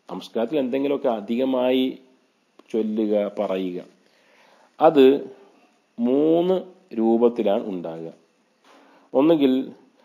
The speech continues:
നമസ്കാരത്തിൻ്റെ ഇനത്തിൽപ്പെട്ട, നമസ്കാരത്തിൽ ചൊല്ലേണ്ട, ചൊല്ലുന്നത് പോലുള്ളത് എന്തെങ്കിലുമൊക്കെ അധികരിപ്പിക്കുക എന്നർത്ഥം. ഉദാഹരണമായി ഖുർആൻ പാരായണം ചെയ്യുക, റുക്കൂഇൽ,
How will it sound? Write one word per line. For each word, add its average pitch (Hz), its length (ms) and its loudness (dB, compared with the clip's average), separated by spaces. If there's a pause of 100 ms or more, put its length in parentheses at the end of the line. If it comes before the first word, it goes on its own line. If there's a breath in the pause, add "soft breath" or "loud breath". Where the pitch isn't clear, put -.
(160)
നമസ്കാരത്തിൻ്റെ 135 1400 0 (120)
ഇനത്തിൽപ്പെട്ട, 120 840 -2
നമസ്കാരത്തിൽ 92 800 -6
ചൊല്ലേണ്ട, 139 800 -2 (200)
ചൊല്ലുന്നത് 135 580 -4
പോലുള്ളത് 123 520 -2
എന്തെങ്കിലുമൊക്കെ 117 580 -4 (440 soft breath)
അധികരിപ്പിക്കുക 104 840 -4 (180)
എന്നർത്ഥം. 87 420 -14 (560 soft breath)
ഉദാഹരണമായി 120 840 2 (760)
ഖുർആൻ 139 320 2
പാരായണം 107 540 0
ചെയ്യുക, 90 360 -8 (380)
റുക്കൂഇൽ, 95 640 -4